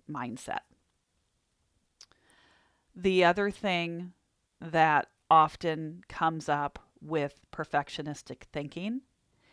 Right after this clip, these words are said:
is this thought about the time and effort we have to put into something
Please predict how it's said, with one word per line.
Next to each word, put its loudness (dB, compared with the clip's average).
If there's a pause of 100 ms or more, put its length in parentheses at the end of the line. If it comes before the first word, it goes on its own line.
(180)
is 2
this -4 (100)
thought 0 (380)
about 2 (100)
the -6
time -2 (160)
and -4
effort -6 (720)
we 0
have 0
to -6
put -6
into -4
something -8